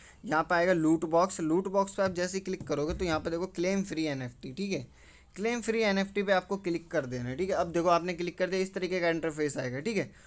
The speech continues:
टोटली सप्लाई देख लो गाइस, पाँच ही हज़ार है, आप समझ रहे हो ना, पाँच हज़ार कितनी कम होती है, पाँच हज़ार कुछ नहीं होती एनएफ़टी के मार्केट में, ठीक है।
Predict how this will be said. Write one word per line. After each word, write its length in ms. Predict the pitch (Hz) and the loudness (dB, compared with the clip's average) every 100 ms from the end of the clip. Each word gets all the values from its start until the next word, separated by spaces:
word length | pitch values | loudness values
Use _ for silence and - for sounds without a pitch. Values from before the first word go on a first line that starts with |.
| - - - 185 | -20 -20 -4 2
टोटली 500 | 190 202 233 226 240 | 2 4 2 0 2
सप्लाई 400 | 214 196 202 202 | 2 4 4 4
देख 180 | 190 185 | 4 2
लो 120 | 180 | 2
गाइस, 180 | 202 202 | 0 0
पाँच 400 | - 156 156 175 | 2 2 2 2
ही 80 | 170 | 2
हज़ार 340 | 143 139 131 | 4 2 2
है, 60 | 143 | 0
आप 60 | |
समझ 280 | 151 160 170 | -2 -4 -2
रहे 100 | 175 | 0
हो 60 | 196 | 0
ना, 100 | 208 | 0
पाँच 340 | 202 170 170 | 2 4 4
हज़ार 180 | 175 170 | 2 0
कितनी 280 | 160 165 185 | 0 -4 -4
कम 200 | - 160 | 0 0
होती 280 | 156 143 - | 0 -4 -6
है, 80 | 151 | -2
पाँच 260 | 160 160 | -2 -2
हज़ार 120 | 185 | -4
कुछ 260 | 185 170 - | -6 -4 -2
नहीं 140 | 180 170 | -2 -4
होती 180 | 160 | -2
एनएफ़टी 400 | 170 156 151 175 | -2 -2 -4 -6
के 180 | 151 151 | -4 -2
मार्केट 360 | 151 139 131 135 | 0 0 -2 -2
में, 140 | 139 | -2
ठीक 180 | 190 208 | -2 -2
है। 160 | 151 | -2